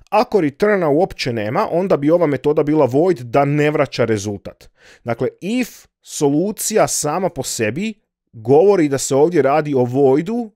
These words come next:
zato što nema returna. Međutim, u else-u imamo return i sada je možda nekome zbunjola, ok, imamo return, ali nemamo ništa iza tog returna. Dakle, bez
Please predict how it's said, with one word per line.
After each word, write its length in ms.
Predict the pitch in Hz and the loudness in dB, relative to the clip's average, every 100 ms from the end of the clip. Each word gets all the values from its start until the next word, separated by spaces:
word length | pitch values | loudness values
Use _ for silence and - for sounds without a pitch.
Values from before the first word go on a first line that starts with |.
| - | -4
zato 260 | 123 170 | -2 -2
što 180 | 165 143 | -2 -2
nema 220 | 143 143 | -2 0
returna. 480 | 127 - 113 85 76 _ _ _ _ _ _ _ _ | -2 -2 -4 -6 -14 _ _ _ _ _ _ _ _
Međutim, 560 | 104 98 147 170 262 233 - - - _ | -10 -4 -2 -2 -2 -6 -10 -20 -20 _
u 160 | 127 139 | 2 4
else-u 360 | 196 226 214 | 4 2 -2
imamo 240 | 208 185 156 | 0 2 2
return 400 | 143 151 101 90 | 2 -2 -2 -6
i 60 | |
sada 280 | - 175 185 | -2 0 2
je 60 | 165 | 2
možda 400 | 170 175 170 139 _ _ _ | 2 0 0 -2 _ _ _
nekome 400 | 147 160 160 139 | -4 0 0 0
zbunjola, 580 | 120 127 139 165 180 147 | -2 -2 2 4 4 4
ok, 120 | 143 | 4
imamo 360 | 160 151 170 143 | 2 2 2 2
return, 560 | 127 - 135 214 233 156 _ _ _ _ _ | 0 0 0 0 -4 -8 _ _ _ _ _
ali 260 | 135 139 143 | 0 2 4
nemamo 340 | 180 214 156 | 4 4 2
ništa 320 | 175 240 - | 2 -2 -4
iza 200 | 170 165 | 0 2
tog 220 | - 160 | 2 0
returna. 380 | 143 - 147 104 | 0 0 -2 0
Dakle, 340 | 117 143 143 127 | -2 0 0 0
bez 340 | 131 110 180 | -4 -2 -2